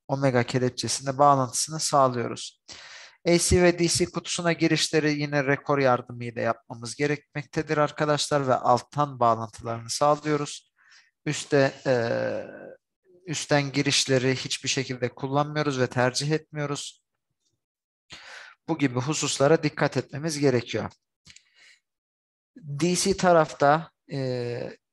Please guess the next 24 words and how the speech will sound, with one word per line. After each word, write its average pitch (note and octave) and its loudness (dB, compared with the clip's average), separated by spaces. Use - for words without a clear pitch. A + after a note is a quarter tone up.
aynı E3 2
şeyleri D3+ 2
hep D3+ -2
tekrar D#3+ 0
ediyormuş D3+ -2
gibi B2 -10
oluyorum B2+ -2
belki B2+ -2
ama C#3+ -4
bunları D3 -2
hep D3 -4
söylemekte C#3 -6
fayda C3+ 0
vardır. A2+ 0
D C#3 -6
C D3 -10
tarafta B2+ 0
M C#3 2
C C#3+ 2
dört D3+ 0
kullanmadan C#3 -4
kabloları C3 -2
birbirine B2+ -4
bağlamıyoruz. A#2 -2